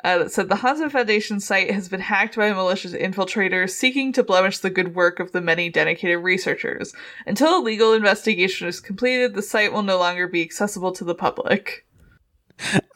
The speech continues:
Speaker 2: don't think that's how websites work, but okay.
Speaker 1: Yeah. <laughs>
Speaker 2: I'm not a legal expert, but I don't think that's what happens.
Speaker 1: I don't think so either.
Speaker 2: And if you take it on a website, I don't think you put up a, like, from a P R perspective, you definitely don't put up a message that's like, "Hey,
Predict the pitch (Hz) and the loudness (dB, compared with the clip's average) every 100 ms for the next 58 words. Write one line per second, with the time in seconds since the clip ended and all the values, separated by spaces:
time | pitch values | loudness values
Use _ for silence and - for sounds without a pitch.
0 | - 170 160 151 139 160 123 110 110 113 | -4 0 0 -2 -2 0 0 -2 0 0
1 | 101 107 101 - 117 127 123 123 107 110 | 0 0 0 0 0 0 0 2 2 0
2 | _ - 202 185 170 - - 247 277 254 | _ -4 0 2 0 -2 0 2 2 -2
3 | - 180 - 180 214 160 120 135 143 147 | 0 -2 0 0 2 2 2 2 2 2
4 | 165 - 180 143 147 139 160 156 156 139 | 0 0 0 2 0 2 -2 0 0 0
5 | - 151 131 139 165 180 - - - _ | 2 2 2 0 0 -2 0 -2 -2 _
6 | _ _ - 679 622 494 - 269 - 247 | _ _ -4 0 2 0 0 -2 0 0
7 | 214 202 202 190 202 - - - - - | 2 2 2 0 0 -4 -12 -10 -8 -2
8 | 156 156 175 190 175 139 131 127 135 117 | 2 2 2 2 2 4 2 2 2 4
9 | 117 127 139 123 120 131 123 117 117 113 | 4 2 0 0 0 2 2 4 2 4
10 | 104 98 - _ _ - - - 147 113 | 2 0 -10 _ _ -20 -18 -2 0 2
11 | 160 147 123 117 104 110 90 107 117 117 | 2 2 2 0 2 0 2 0 2 2
12 | 117 107 117 107 107 104 104 101 104 107 | 2 2 2 4 2 2 0 0 2 2
13 | 104 117 113 104 | 2 2 2 0